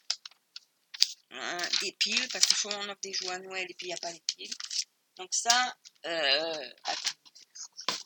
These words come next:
C'était ce qu'il y avait à Auchan. Je répète, hein, du vingt-six décembre au trente et un décembre. Alors Leclerc. Donc Leclerc, vous pourrez y aller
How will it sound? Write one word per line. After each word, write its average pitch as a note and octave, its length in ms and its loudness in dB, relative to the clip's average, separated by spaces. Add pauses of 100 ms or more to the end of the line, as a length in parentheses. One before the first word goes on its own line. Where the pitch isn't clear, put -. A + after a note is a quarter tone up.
(880)
C'était A#3 320 4
ce - 80 2
qu'il B3 80 8
y - 20 10
avait A#3 160 4
à A#3 280 6
Auchan. F3 420 4
Je F#3 140 0
répète, B3 500 2
hein, G3 100 0 (460)
du G#3+ 140 -6
vingt-six D4 420 4
décembre C#4 760 6 (160)
au C4 320 -2 (280)
trente C#4+ 320 0
et D4 60 2
un D4 80 -2
décembre. E3 520 -4 (140)
Alors G#3 260 6
Leclerc. G3+ 580 4 (800)
Donc B3 240 4
Leclerc, D4 380 0
vous D4+ 140 -6
pourrez G#3+ 240 -8
y G#3 120 2
aller E3 500 2